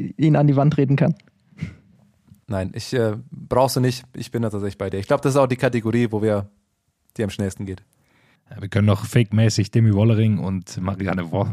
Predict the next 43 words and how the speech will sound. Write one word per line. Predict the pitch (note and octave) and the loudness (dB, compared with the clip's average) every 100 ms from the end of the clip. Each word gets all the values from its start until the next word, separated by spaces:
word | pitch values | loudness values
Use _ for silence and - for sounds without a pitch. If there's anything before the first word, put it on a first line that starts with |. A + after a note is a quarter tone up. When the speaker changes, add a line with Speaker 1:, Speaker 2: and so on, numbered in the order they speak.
| - | -4
Speaker 3:
Vos | A2+ G#2 - | -2 -2 -2
mit | G2+ | -4
reinwerfen, | F#2+ G2 F2 - | -2 -2 -2 -4
aber, | C#2 C#2 C2+ - - - - | -8 -10 -10 -16 -20 -20 -16
äh, | - D2 D2 D2 - | -12 -10 -10 -12 -10
niemand | G#2+ G2+ F#2 - | -2 0 0 -2
kommt, | F#2 F2+ | -4 -2
glaub | E2+ | -4
ich, | - | -4
an | D#2 | -6
den | C2+ | -10
Erfolg | - E2 | -8 -8
von | - F2+ | -8 -8
Annemiek | D#2+ F2 D#2+ | -8 -10 -8
van | F2 | -10
Vleuten | E2+ F2 - E2 | -6 -6 -4 -6
dieses | D2+ - | -6 -6
Jahr | D#2 D#2 | -6 -6
wieder | D#2+ | -8
ran. | D2 D2+ D#2+ | -10 -12 -16
Es | - | -16
ist | - D#2 - | -16 -16 -14
einfach | - F2+ | -12 -12
viel | - B2 B2 | -2 4 4
zu | - | 2
erfolgreich. | F2+ - E2 - - - | -4 -6 -8 -10 -18 -16
Ich | |
glaube, | - C2+ | -12 -10
da | - | -10
sind | D2+ | -8
wir | D2 | -8
uns | - | -10
alle, | - E2 _ _ _ - - _ | -12 -14 _ _ _ -20 -20 _
da | F2+ | -2
sind | F#2 | 2
wir | G2+ | 2
uns | E2 | 2
alle | E2+ E2 | 0 -2
einig. | D#2+ D#2 - _ | -4 -6 -14 _
Braucht | - - | -14 -12
man | D#2+ | -10
gar | D2 | -10
nicht, | D#2 - | -10 -14